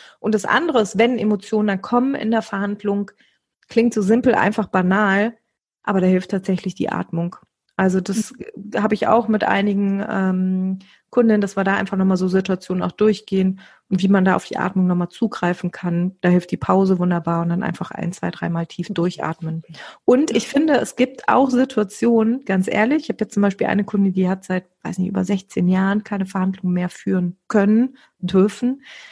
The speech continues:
Speaker 1: was eine ewige Zeit ist. Man darf auch seinen Unmut kundtun, ja.
Speaker 2: Mhm.
Speaker 1: Also es geht, kann man, also du darfst auch einfach genau das sagen, wie du dich fühlst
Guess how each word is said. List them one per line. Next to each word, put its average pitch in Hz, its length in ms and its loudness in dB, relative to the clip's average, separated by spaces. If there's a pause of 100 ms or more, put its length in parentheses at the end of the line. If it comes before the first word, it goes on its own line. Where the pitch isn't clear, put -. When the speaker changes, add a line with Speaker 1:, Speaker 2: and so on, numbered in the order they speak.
(220)
Speaker 1:
was 180 180 -2
eine 185 160 -2
ewige 196 320 -2
Zeit 175 300 -6
ist. 202 160 -8 (520)
Man 240 160 6
darf 233 240 4
auch 220 120 4
seinen 202 260 4
Unmut 233 480 2
kundtun, 160 640 -6 (120)
ja. 190 200 2
Speaker 2:
Mhm. 214 60 2
Speaker 1:
Also 202 160 -2
es - 100 -14
geht, 220 300 -6
kann 214 100 0
man, 208 220 0
also 196 240 -2
du 196 160 -10
darfst 196 400 0
auch - 100 -2
einfach - 340 -4
genau 202 300 2
das 208 240 -2
sagen, 208 300 2
wie 196 80 2
du 196 120 0
dich 190 220 -6
fühlst - 640 0